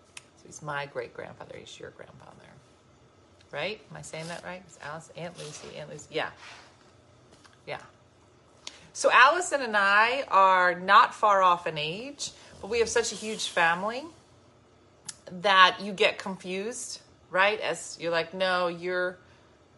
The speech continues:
you're one, I'm two." Right? Am I saying that right, Allison?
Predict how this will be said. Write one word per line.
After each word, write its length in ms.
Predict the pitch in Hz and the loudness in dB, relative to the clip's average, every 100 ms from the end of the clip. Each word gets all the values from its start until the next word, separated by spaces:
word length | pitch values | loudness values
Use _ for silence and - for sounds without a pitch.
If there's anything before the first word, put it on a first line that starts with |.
| _ | _
you're 200 | 160 170 | -10 -8
one, 380 | 160 165 160 156 143 | -6 -6 -6 -6 -8
I'm 240 | 151 160 156 | -8 -8 -10
two." 380 | - 156 139 - - - _ _ _ _ _ _ _ _ _ _ _ - | -8 -6 -6 -8 -20 -20 _ _ _ _ _ _ _ _ _ _ _ -20
Right? 280 | - 165 214 | 0 2 2
Am 80 | 180 | 0
I 80 | 180 | -4
saying 280 | 180 185 196 | -4 -6 -4
that 160 | 202 | -4
right, 160 | 202 214 | -2 0
Allison? 420 | 214 214 - 226 | 0 -2 -8 -16